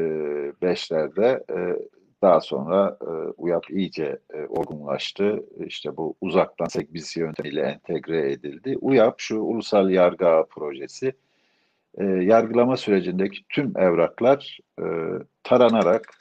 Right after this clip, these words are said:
dijital ortama aktarılıyor ve bir takım onay mekanizmaları var. Eskiden işte Cumhuriyet Savcısı iddianamesini ve takipsizliğini imzalardı.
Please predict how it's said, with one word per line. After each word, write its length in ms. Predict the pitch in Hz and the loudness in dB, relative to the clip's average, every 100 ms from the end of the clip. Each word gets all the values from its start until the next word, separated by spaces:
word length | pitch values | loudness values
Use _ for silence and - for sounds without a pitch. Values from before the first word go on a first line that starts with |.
| _ | _
dijital 280 | 104 101 120 | -4 2 2
ortama 540 | 104 123 123 131 113 - _ - | 2 0 0 0 -2 -8 _ -4
aktarılıyor 760 | 104 _ 123 127 123 135 139 - _ _ _ _ _ _ | -4 _ -2 -2 0 0 0 -6 _ _ _ _ _ _
ve 260 | 127 113 - _ _ | 6 6 2 _ _
bir 60 | 139 | -6
takım 300 | - 139 - | -4 -4 -4
onay 340 | 120 127 127 110 | -2 2 2 2
mekanizmaları 960 | 92 - 82 78 64 71 64 62 60 | -2 -4 -8 -8 -12 -10 -6 -6 -4
var. 300 | 60 - - _ | -6 -8 -16 _
Eskiden 680 | 113 117 - - 87 120 - - | -2 0 -4 -2 -2 -2 -8 -14
işte 400 | - - 92 87 | -18 -4 -2 -2
Cumhuriyet 360 | - 92 90 - | -4 -2 -2 -4
Savcısı 680 | 82 71 67 - 101 110 - | -4 -4 -6 -6 -4 -4 -4
iddianamesini 920 | 101 85 92 82 73 69 67 - 90 | -8 -2 0 0 -2 -8 -10 -10 -4
ve 140 | 92 85 | -4 -4
takipsizliğini 920 | 92 85 - 78 - 65 65 69 67 | -2 -4 -4 -16 -16 -18 -16 -12 -2
imzalardı. 800 | 101 98 120 120 120 113 131 | -2 4 4 6 4 2 -4